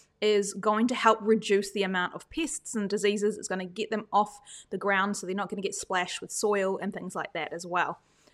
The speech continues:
So it can be a really good way to reduce the pests and disease in your garden by having some vertical growing space. And there's so many different ways that you can do this. You could just have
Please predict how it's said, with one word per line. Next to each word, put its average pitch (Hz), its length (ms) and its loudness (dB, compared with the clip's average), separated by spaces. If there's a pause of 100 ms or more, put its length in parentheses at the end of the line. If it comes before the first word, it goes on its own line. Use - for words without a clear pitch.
So 202 340 4 (800)
it 214 140 0
can 247 160 4
be 240 100 8
a 214 80 12
really 208 320 8
good 202 240 0
way 185 360 4
to 180 220 -4
reduce 196 800 -2 (200)
the 156 80 -12
pests - 420 -6
and 185 100 -6
disease 170 520 -8
in 180 160 -6
your 170 80 -8
garden - 460 -8 (200)
by - 80 -8
having 190 340 -4
some 180 160 -6
vertical 170 680 -2
growing 165 300 -4
space. - 540 -4 (480)
And 254 300 4
there's 247 140 2
so 269 160 8
many 294 120 4
different 233 240 2
ways 196 200 4
that - 80 -2
you 185 100 -4
can 185 140 -4
do 180 180 0
this. 240 220 0 (120)
You 233 140 0
could 240 200 -2
just 202 260 -4 (160)
have 180 280 2